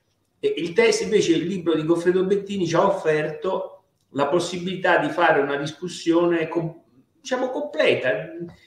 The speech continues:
di, di storia politica, di riflessione sull'attualità profonda e anche di cercare delle chiavi di accesso a delle, non dico soluzioni, ma a delle vie per uscire da questa condizione.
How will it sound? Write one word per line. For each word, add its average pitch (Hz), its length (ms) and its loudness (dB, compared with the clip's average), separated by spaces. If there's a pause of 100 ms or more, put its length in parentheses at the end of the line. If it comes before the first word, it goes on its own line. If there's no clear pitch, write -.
(140)
di, 143 400 -20
di 185 100 -8
storia 226 640 2
politica, 175 1000 2
di 165 80 0
riflessione 175 680 2
sull'attualità 151 840 -2
profonda 180 800 -2 (340)
e 170 120 -4
anche 165 440 2
di 135 200 -4
cercare 135 540 -2
delle 123 240 -2
chiavi 123 400 -2
di 120 100 -8
accesso 117 680 -6
a 107 60 -12
delle, 107 640 -12
non 127 120 -12
dico 139 240 -10
soluzioni, 120 720 -4
ma 104 160 -12
a 101 40 -18
delle 110 240 -10
vie 113 240 -12
per 104 160 -16
uscire 110 380 -12
da 98 140 -14
questa 98 300 -20
condizione. 90 600 -20